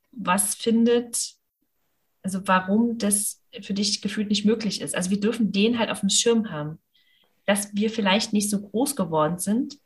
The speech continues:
dass wir immer in allem bestärkt wurden, was wir machen wollten oder dass uns ständig jemand gesagt hat, natürlich, du kannst alles sein und werden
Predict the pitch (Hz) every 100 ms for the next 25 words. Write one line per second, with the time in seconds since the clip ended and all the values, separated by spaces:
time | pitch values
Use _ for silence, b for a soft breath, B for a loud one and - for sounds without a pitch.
0 | _ _ - 196 202 208 - 247 240 202
1 | - 170 202 202 - 175 202 220 - 185
2 | 208 185 - 190 185 180 - 180 214 208
3 | 156 151 156 151 165 165 156 - 170 -
4 | - b b b _ - 190 - 214 240
5 | 220 202 202 190 202 202 190 - 180 -
6 | 254 311 175 - 185 - - 180 - -
7 | 190 269 - 165 170 220 247 247 - 180
8 | 175 165 165 190 233 233 233 247 247